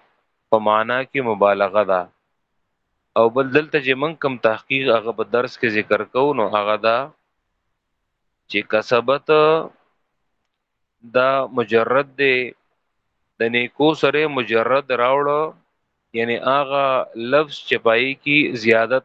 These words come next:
نه دی شوی. مطلب دا دی دا نیکی دا ستا د، د فطرت او د اصل سره برابرې دي. وعلیها مکتسبت،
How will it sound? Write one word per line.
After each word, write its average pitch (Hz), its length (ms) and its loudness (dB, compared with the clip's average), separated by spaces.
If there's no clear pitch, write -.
نه 131 120 -8
دی 110 100 -2
شوی. 98 300 -4
مطلب 135 420 2
دا 151 160 2
دی 170 120 0
دا 139 200 0
نیکی 139 800 -4
دا 131 140 8
ستا 139 320 2
د، 139 100 -6
د - 20 0
فطرت 127 420 0
او 127 80 4
د - 20 0
اصل 160 240 0
سره 117 180 2
برابرې 107 560 2
دي. 95 120 -10
وعلیها 131 680 2
مکتسبت، 127 720 0